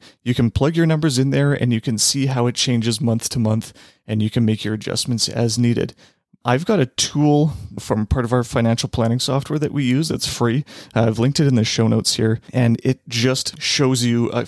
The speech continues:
a few different categories, a few of the basics. There's not seventy-five different categories. It's pretty simple, but it's a good start so you can see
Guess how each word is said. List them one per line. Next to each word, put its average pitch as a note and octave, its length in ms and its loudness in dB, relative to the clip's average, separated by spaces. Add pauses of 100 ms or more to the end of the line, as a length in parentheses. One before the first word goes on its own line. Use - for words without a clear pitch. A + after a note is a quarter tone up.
a A#2 60 -8
few - 180 -2
different E3 260 -2
categories, A#2+ 680 0 (320)
a - 60 -10
few - 180 -4
of B2+ 60 2
the C#3+ 80 0
basics. A2+ 440 0
There's A#2 140 -6
not A2+ 160 0
seventy-five A#2 560 2
different A2+ 260 -2
categories. A2 480 0
It's G#2+ 120 -6
pretty A#2 220 0
simple, A2+ 540 0 (400)
but - 200 -2 (100)
it's - 160 -4
a B2 60 -2
good C3 280 -2
start - 460 0
so - 160 0
you A#2 160 -2
can A2+ 160 -2
see A2+ 460 -2